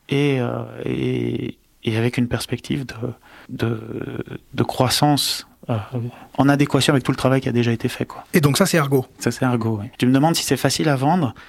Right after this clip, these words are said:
Speaker 1: Un truc qui aide énormément, c'est, euh, qu'on fait avant que OpenAI le fasse. Le truc qu'on fait pas, nous, c'est la conférence de presse. Ce qu'on fait, c'est qu'on le fait avant qu'il le fasse, en sous-marin, en fait, et puis,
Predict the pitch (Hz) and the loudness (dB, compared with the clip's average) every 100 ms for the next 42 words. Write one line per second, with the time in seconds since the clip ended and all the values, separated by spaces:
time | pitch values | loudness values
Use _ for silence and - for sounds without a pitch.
0 | - - - _ _ - 143 185 180 143 | -20 -20 -20 _ _ -2 0 0 2 2
1 | 123 - 143 160 147 135 151 190 - - | 2 2 2 4 2 2 0 -2 -8 -12
2 | - 151 160 143 127 123 - _ _ _ | -6 -2 0 0 -4 -8 -16 _ _ _
3 | 135 131 123 170 170 131 135 160 156 - | 0 2 2 2 4 4 2 0 -2 -12
4 | - 147 139 139 131 139 131 117 113 - | 0 0 2 2 2 2 0 -4 -6 -8
5 | - _ _ _ _ _ _ _ 123 123 | -14 _ _ _ _ _ _ _ -4 0
6 | 185 160 135 139 135 135 196 - _ _ | 0 0 -2 0 2 2 0 -2 _ _
7 | _ _ - 143 143 147 - - 123 139 | _ _ 0 2 2 0 -4 -4 -2 0
8 | 127 131 123 123 - - - _ _ _ | 2 2 0 -4 -8 -14 -16 _ _ _
9 | _ - - 135 170 175 - - 127 - | _ -4 -2 2 2 2 0 -2 -2 0
10 | 151 - 127 147 151 139 131 - 170 202 | -2 0 2 2 0 -2 -2 0 0 0
11 | - - - - 135 113 143 135 127 180 | -4 -10 -14 -10 -8 -4 0 0 2 0
12 | 175 - 196 - - _ - 123 143 139 | 0 -2 -4 -8 -20 _ -10 -4 -2 -2
13 | 139 | -2